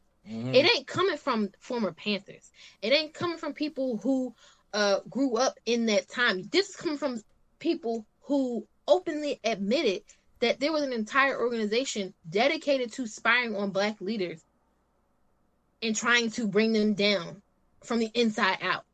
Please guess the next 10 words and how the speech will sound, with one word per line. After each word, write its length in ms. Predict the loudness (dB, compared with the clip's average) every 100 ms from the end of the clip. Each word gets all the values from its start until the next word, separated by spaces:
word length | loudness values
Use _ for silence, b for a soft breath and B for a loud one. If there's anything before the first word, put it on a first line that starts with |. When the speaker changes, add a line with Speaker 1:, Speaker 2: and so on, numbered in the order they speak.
| _ _ _ _ _ _ _ _ _ _ _
Speaker 2:
So 640 | -12 -2 4 6 8 6 2 _ _ _ _
we 280 | 2 4 6
wanna 300 | 6 4 4
do 280 | 0 0 4
the 140 | 6
service 640 | 6 4 4 4 -2 -6 -4
of 280 | 0 2 0 -6 -16
telling 600 | -2 0 2 0 -2 0
what 240 | 2 2 -4
happened 540 | 0 0 0 -6 -10